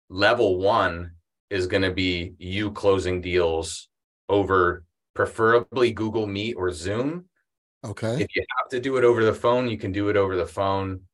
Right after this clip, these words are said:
Speaker 1: Just, you gotta make sure that you have, if you're presenting an offer to a seller, your conversion rate is gonna be much higher in person. And if you can't be in person,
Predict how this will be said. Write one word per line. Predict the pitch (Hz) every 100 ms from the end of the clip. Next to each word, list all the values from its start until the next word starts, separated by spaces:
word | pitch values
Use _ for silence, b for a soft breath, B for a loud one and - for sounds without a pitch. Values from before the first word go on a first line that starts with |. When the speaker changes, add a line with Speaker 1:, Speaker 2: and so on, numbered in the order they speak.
| _ _
Speaker 1:
Just, | 107 - -
you | 107
gotta | 101 110 117
make | 110 101
sure | - 104
that | 95 90
you | 90
have, | 95 95 95
if | 90
you're | 98
presenting | 92 104 98 92 87
an |
offer | 82 85 87 95
to | 87 90
a | 82
seller, | - 90 87 95 98 - _ -
your | 101
conversion | 98 98 90 90 101 107 98
rate | 98 101 -
is | 90
gonna | - 92
be | 82 82
much | 85 95 -
higher | 107 107 107 104
in | - 92 87
person. | 110 104 - 82 82 85 _ _ _ _ _
And | 85 85 -
if | 90 85
you | 87
can't | 110 107
be | 95 101
in | 95
person, | 104 101 - 107 107